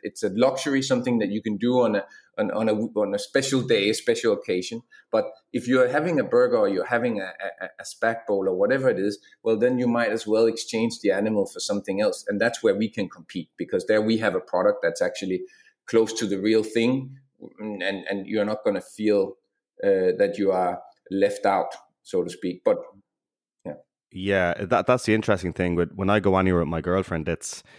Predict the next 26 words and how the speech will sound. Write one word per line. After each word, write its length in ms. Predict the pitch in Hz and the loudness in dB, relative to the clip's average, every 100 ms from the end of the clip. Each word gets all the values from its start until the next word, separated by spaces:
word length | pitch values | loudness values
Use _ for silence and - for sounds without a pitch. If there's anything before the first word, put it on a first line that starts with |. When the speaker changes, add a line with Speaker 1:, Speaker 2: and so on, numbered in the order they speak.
| - _ | -20 _
Speaker 2:
it's 160 | 95 - | -6 -6
being, 580 | - 107 104 101 98 98 | 0 4 4 4 2 0
it's, 180 | 95 - | -2 -2
it's 240 | 98 - | -6 -6
kind 280 | - 104 101 | -4 0 2
of, 320 | 95 85 - _ _ - - _ | 2 0 -6 _ _ -20 -20 _
there's 140 | 101 | 0
nothing 280 | 98 113 113 | 2 4 4
more 200 | 101 98 | 4 4
she 140 | - 90 | 2 -2
hates 340 | 95 90 - | 0 0 -2
than 100 | 80 | -2
just 240 | 87 - | -2 0
getting 380 | - 87 87 87 | 0 2 2 0
the, 260 | 82 85 82 | 0 -2 -2
the 80 | 80 | -4
token 580 | - - 95 - 87 82 | -4 0 0 0 -2 -2
vegan 400 | 85 87 90 80 | -2 0 0 -2
option 300 | 76 - 85 | -2 -6 -6
at 60 | |
the 80 | 82 | -4
very 260 | 78 82 82 | 0 0 0
end 140 | 80 | -2
of 100 | 76 | -4
the 80 | 80 | -4
menu. 420 | 80 82 95 117 | -2 0 0 -2